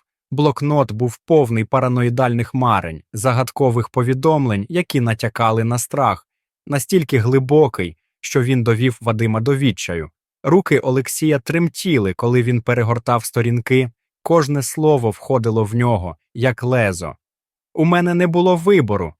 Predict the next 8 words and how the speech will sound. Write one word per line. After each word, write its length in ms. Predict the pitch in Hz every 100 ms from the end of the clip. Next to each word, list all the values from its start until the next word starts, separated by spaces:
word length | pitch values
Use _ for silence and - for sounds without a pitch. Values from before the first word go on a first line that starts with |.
| _ _
писав 380 | 127 117 123 110
Вадим, 500 | 104 117 123 131 117 _ _ -
його 300 | 135 131 143
почерк 480 | - 151 - 113 -
ставав 440 | - 131 135 120 -
все 200 | - 170
більш 300 | 175 196 -
нестабільним, 880 | 123 - 127 127 147 117 92 82